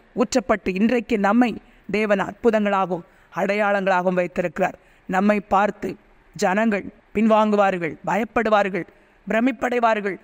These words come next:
ஆச்சரியமடைவார்கள். அப்படிப்பட்ட மகிமை நம் மூலமாக வெளிப்படும். பாருங்கள், எப்படி அந்த இஸ்ரவேல் ஜனங்கள் அவர்கள் எகிப்தை விட்டு அங்கு வரும்பொழுது அவர்களை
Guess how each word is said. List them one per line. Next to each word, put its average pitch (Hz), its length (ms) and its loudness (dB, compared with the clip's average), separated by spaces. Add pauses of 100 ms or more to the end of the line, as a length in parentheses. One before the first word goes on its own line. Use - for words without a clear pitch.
(200)
ஆச்சரியமடைவார்கள். 233 1000 0 (160)
அப்படிப்பட்ட 240 680 0
மகிமை 214 380 0
நம் 196 240 0
மூலமாக 214 440 2
வெளிப்படும். 185 560 -2
பாருங்கள், 175 340 0 (340)
எப்படி 226 320 -2
அந்த 190 160 -2
இஸ்ரவேல் 208 500 -2
ஜனங்கள் 208 360 0
அவர்கள் 190 280 -2
எகிப்தை 226 360 -2
விட்டு 208 280 -2 (480)
அங்கு 190 200 0 (280)
வரும்பொழுது 220 560 2 (540)
அவர்களை 190 360 0